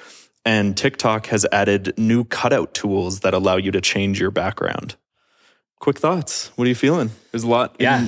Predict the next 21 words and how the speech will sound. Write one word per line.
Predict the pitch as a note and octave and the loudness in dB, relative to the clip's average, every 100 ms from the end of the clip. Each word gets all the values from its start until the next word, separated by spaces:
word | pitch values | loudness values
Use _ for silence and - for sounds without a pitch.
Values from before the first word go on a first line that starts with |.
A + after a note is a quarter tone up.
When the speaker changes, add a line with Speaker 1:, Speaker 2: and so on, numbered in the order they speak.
| - | -2
Speaker 1:
in | B2 A#2+ | -2 0
social | A2+ B2 A#2+ A#2 | 0 0 2 2
media | A#2 D#3+ | 0 2
this | B2 G#2 | 0 0
week. | F#2+ G2+ - _ _ _ | -2 -8 -10 _ _ _
Speaker 2:
Yeah, | - A#2+ | 0 2
I | A#2 | 2
mean, | A#2 A2+ A2 G#2 - _ _ - - _ - | 0 0 -2 -4 -10 _ _ -20 -20 _ -4
I | |
don't | - C3+ | -2 0
really | A#2+ | 0
know. | A2+ A2 A2 G#2+ G2+ - - | 0 0 2 0 -2 -10 -2
I | C3+ | 0
guess | D3 - G#2+ - _ _ _ _ - | 2 0 -8 -16 _ _ _ _ -10
some | - A2+ G#2 | -2 0 2
sort | G#2 | 2
of | F2+ | 0
airdrop | - F#2+ F#2+ F#2 F#2 | -2 -2 0 0 -2
tool | G2 F2+ | -4 -4
on | F2+ | -2
WhatsApp | F2 E2+ E2+ F2 | -4 -2 -2 -4